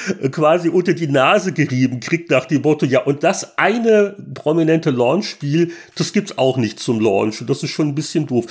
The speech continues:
Also das, das muss man, äh, wirklich, äh, neidlos anerkennen und, äh, sehr klug von Sony quasi die Demo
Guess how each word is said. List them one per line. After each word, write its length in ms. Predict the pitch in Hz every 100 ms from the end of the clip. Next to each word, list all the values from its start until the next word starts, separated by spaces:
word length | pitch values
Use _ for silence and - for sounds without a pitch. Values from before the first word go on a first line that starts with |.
| - -
Also 180 | 165 190
das, 320 | 208 208 -
das 240 | 180 175
muss 260 | 156 185 196
man, 440 | 165 165 165 160
äh, 240 | - 143 143
wirklich, 680 | 165 143 139 143 - -
äh, 140 | 139 135
neidlos 420 | 143 151 135 123
anerkennen 720 | 120 165 175 175 165 165 160 - - -
und, 560 | 156 151 147 147 - -
äh, 160 | 151
sehr 540 | - - 156 170 170 165
klug 440 | - 156 170 175
von 300 | - 135 127
Sony 480 | 98 127 175 190 175
quasi 500 | 147 135 147 139 143
die 300 | 131 127 107
Demo 640 | 131 196 190 123 104 98